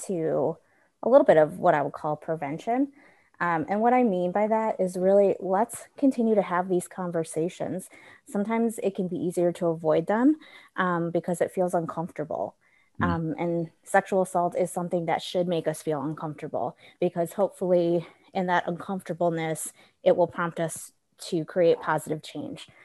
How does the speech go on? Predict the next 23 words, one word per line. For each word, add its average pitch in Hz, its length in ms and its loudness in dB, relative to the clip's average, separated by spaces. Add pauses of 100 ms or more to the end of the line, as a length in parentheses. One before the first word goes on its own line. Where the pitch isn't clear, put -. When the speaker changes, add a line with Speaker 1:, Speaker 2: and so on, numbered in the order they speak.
(360)
Speaker 1:
Um, 170 480 0 (160)
and 190 360 0 (240)
the 226 100 4
other 262 160 8
thing, 196 460 2 (440)
um, 165 540 -6 (360)
that 180 100 -8
comes 185 300 -4
to 180 100 -6
mind 165 460 -4 (640)
is 190 140 2
to 196 100 -2
continue 208 460 2
to 190 60 4
have 175 200 0
conversations 160 840 -2
with 170 400 2 (220)
children 175 420 0
and 156 160 -2
parents 160 580 -4 (100)
and 160 120 -6
caregivers, 185 680 0 (540)
because 175 720 4